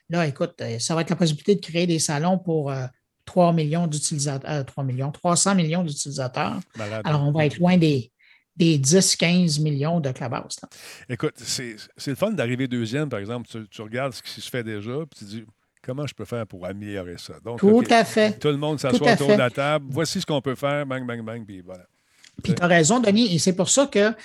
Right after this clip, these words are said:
Speaker 1: moi, ce qui m'intéresse de voir, c'est ce que Facebook va sortir avec son projet Fireside,
Speaker 2: Ouais.
Speaker 1: ce que Mark Cuban va sortir avec son projet qui est aussi appelé Fireside.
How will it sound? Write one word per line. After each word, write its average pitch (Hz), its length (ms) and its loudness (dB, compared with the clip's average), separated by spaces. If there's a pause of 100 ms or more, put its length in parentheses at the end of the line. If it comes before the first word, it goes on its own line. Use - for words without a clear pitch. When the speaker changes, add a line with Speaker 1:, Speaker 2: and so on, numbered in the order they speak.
(180)
Speaker 1:
moi, 196 320 4
ce - 120 -2
qui - 120 -6
m'intéresse 180 500 -2
de 175 160 -6
voir, 202 320 -4
c'est 170 420 -6
ce - 120 -6
que 175 120 -2
Facebook 175 500 -6
va 180 100 -2
sortir - 420 -4
avec 156 180 -10
son 160 120 -6
projet 160 280 0
Fireside, 151 720 0
Speaker 2:
Ouais. 98 140 -10 (140)
Speaker 1:
ce - 100 -4
que 175 120 4
Mark 196 300 0
Cuban 202 640 8
va 160 100 -2
sortir 202 600 0
avec 165 240 -6
son 170 200 -4
projet 170 360 -2
qui - 160 -8
est - 160 -6
aussi 208 280 0
appelé 175 260 0
Fireside. 175 680 -2